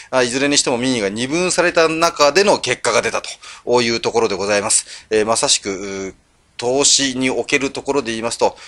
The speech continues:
まあ、市場心理の、まあ、結果というんでしょうかね。えー、さてですね、本日の為替市場でございますけども、十一月の上旬以来の、お、七十八円台というところで、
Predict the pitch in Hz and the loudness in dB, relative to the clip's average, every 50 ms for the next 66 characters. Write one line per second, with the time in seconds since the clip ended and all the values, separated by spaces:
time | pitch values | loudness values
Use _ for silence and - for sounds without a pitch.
0 | - - - 120 - - 117 101 101 110 104 104 - - - 156 160 147 123 104 | -12 -4 0 0 2 2 2 0 0 0 0 2 2 2 2 2 2 0 -2 -2
1 | 107 107 120 123 113 110 104 98 - 107 92 - - 104 104 - 110 117 113 107 | 0 2 2 0 2 0 -2 -2 -2 -6 -6 -4 -4 -4 -4 -2 -4 -6 -4 -4
2 | 92 - - - - 104 131 143 - - - - - - - - - - - - | -4 -4 -4 -2 0 2 2 2 0 -2 -8 -14 -14 -14 -14 -14 -16 -2 2 4
3 | 165 175 175 160 - 220 220 247 233 208 170 170 175 160 - - 233 254 233 202 | 4 6 4 4 4 4 4 4 4 4 4 4 4 4 4 4 4 4 2 0
4 | - 190 180 170 156 147 143 143 135 - - 151 151 165 165 160 - 175 - - | 0 2 4 4 6 6 6 4 4 4 4 6 6 6 4 4 4 2 2 2
5 | 165 156 160 165 156 135 131 113 120 113 127 123 123 123 127 120 - - 156 151 | 2 4 4 4 4 4 4 2 2 4 4 4 4 4 2 0 2 2 2 0
6 | 160 131 110 104 101 139 165 190 202 196 - 208 190 202 196 - - 180 190 190 | 2 0 0 0 2 2 2 2 2 0 0 2 2 2 2 2 -2 0 0 0
7 | 170 131 120 147 165 185 196 202 196 165 180 190 190 190 180 156 - 170 160 165 | 0 0 0 0 2 4 2 2 2 0 -2 -2 -2 -2 -4 -4 -2 0 2 2
8 | 143 120 107 104 98 95 - - - - 101 104 101 98 95 95 110 131 156 180 | 2 2 2 0 -2 -2 -4 -10 -8 -4 -2 0 0 0 0 0 2 4 4 4
9 | 156 127 110 98 - 110 - - - 180 185 143 101 92 90 - - - _ _ | 2 0 -2 -2 -2 -2 -2 2 2 2 2 2 0 -2 -4 -6 -12 -18 _ _
10 | - - - - - 117 120 123 120 120 117 - 110 120 123 113 107 104 - | -20 -20 -10 0 2 2 2 4 2 0 0 0 0 0 2 4 2 2 2